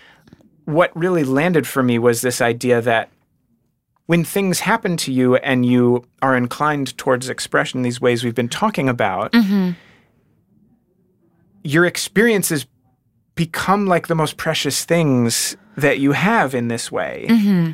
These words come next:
Speaker 1: So tell, tell me what's behind that line for you as a writer.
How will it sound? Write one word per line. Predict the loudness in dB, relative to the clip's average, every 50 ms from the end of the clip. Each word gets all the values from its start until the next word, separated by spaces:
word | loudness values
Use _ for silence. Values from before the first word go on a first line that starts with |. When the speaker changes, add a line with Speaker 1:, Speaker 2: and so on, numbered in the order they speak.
| -8 _ _ _ _ _ _ _
Speaker 1:
So | -2 0 0 0
tell, | 2 2 0 0 0
tell | -2 -2 0 2
me | 2 2
what's | 2 0 0 -2
behind | -6 -4 -4 -2 -2 0
that | -2 -2 0
line | 0 -2 -2 -2 -4 -6 -10 -12
for | -14 -8 -4 -2 0
you | 2 2 2
as | 2 0
a | 0
writer. | 2 2 2 2 0 -2 -8